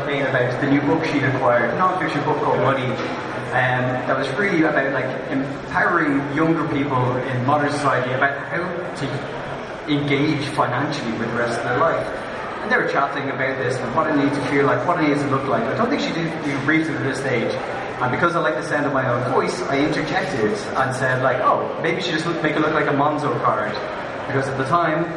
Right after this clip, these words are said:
everyone was using, you know, signs of Monzo as, you know, pictures of revolution and banking.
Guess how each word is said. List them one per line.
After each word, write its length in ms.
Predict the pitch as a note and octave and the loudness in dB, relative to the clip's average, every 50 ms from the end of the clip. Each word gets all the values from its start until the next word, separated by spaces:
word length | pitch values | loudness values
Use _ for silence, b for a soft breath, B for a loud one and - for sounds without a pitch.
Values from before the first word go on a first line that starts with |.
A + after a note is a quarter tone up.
| - - | -4 -2
everyone 360 | C3+ B2+ C3+ C3+ C#3 C#3 C#3 | -2 -2 0 0 0 0 2
was 140 | C3+ C3+ C3+ | 0 0 0
using, 320 | C#3 C#3+ C#3+ - - - - C#3+ | 0 0 -2 -2 -4 -4 -2 0
you 60 | C#3+ | 0
know, 40 | C#3 | 2
signs 320 | C#3 C#3+ C3 C3+ C#3 C3+ | 2 2 2 2 0 -2
of 80 | - C#3 | -2 -2
Monzo 360 | C3 B2+ C3 B2+ C3 C3+ C3 B2+ B2+ B2+ | 0 0 0 0 0 0 0 2 2 2
as, 160 | B2+ B2 B2 B2+ - - - - - - | 2 2 0 0 -2 -4 -6 -6 -2 -2
you 60 | C#3 | 0
know, 80 | - - - | 0 0 0
pictures 240 | E3+ E3 E3 - - C3 | 0 0 -2 -2 -2 0
of 80 | B2 | 0
revolution 440 | C3 C#3+ C#3+ C#3+ C#3+ C#3 C3+ C3+ C3 | 2 2 2 0 0 0 0 -2 -2
and 100 | B2 B2+ | 0 2
banking. 420 | C3+ C3+ C#3 C3+ - B2+ A2+ A2+ | 2 2 2 0 -2 -4 -4 -4